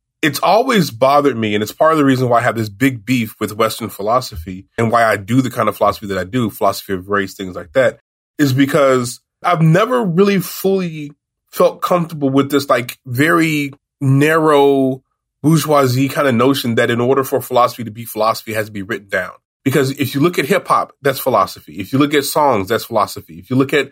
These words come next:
stories, that's philosophy. And so I've always had a problem with that. There is, without a doubt, philosophies that are indigenous. There are philosophies that are African philosophies,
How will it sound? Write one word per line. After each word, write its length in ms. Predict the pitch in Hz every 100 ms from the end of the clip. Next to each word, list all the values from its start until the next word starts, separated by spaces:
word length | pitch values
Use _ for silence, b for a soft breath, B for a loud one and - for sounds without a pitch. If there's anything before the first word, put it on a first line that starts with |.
| b b
stories, 640 | - - 165 151 120 95
that's 200 | 104 107
philosophy. 600 | - 104 92 - 92 90 _ _ _
And 100 | 160
so 100 | 175
I've 100 | 156
always 240 | 165 214 208
had 140 | 202
a 100 | 127
problem 500 | - 135 139 127 117
with 80 | 107
that. 160 | 98 107 _ _ _ _ _ 139
There 160 | 196
is, 220 | 190 190
without 260 | 175 175 196
a 40 |
doubt, 320 | 170 175 185 -
philosophies 580 | 131 110 - 110 117
that 100 | 117
are 140 | 113 117
indigenous. 560 | 131 117 120 107 92
There 100 | 117
are 60 | 131
philosophies 460 | - 165 156 - 135
that 120 | 123
are 300 | 113 110 110 b b b -
African 460 | 156 165 139 123
philosophies, 640 | 113 104 98 - 95 92